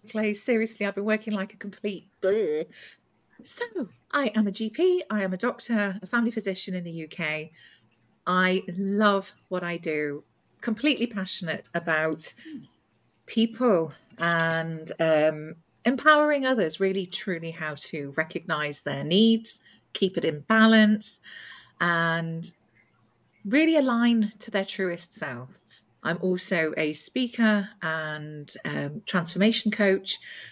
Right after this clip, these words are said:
and my program is called Find Your Fizz and Flourish with Doctor Noopy's F List. There you go, done. Oh, and I'm on live with the Glitter Practitioner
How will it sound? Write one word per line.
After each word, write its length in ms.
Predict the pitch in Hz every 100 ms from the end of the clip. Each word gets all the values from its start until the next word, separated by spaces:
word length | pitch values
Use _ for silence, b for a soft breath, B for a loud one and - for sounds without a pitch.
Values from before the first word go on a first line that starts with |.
| B
and 220 | 180 175
my 160 | 175 170
program 500 | 170 269 254 208 190
is 120 | 180
called 440 | - 311 269 226 220
Find 300 | - 370 294
Your 100 | 247
Fizz 420 | - 220 175 -
and 240 | 185 185 -
Flourish 460 | 190 151 143 - b b
with 100 | 196 185
Doctor 280 | 214 -
Noopy's 500 | 240 214 233 233 285 - b _ -
F 180 | 233 -
List. 580 | 196 131 - - - - _ -
There 100 | 294
you 60 | 330
go, 180 | 294 285 - -
done. 320 | 269 254 254 B B
Oh, 380 | 349 392 262 -
and 160 | 220 254
I'm 100 | 254
on 340 | 233 220 214 185
live 340 | 214 208 202
with 80 | 202
the 40 |
Glitter 240 | 190 208 -
Practitioner 720 | 196 - - 202 196 147 160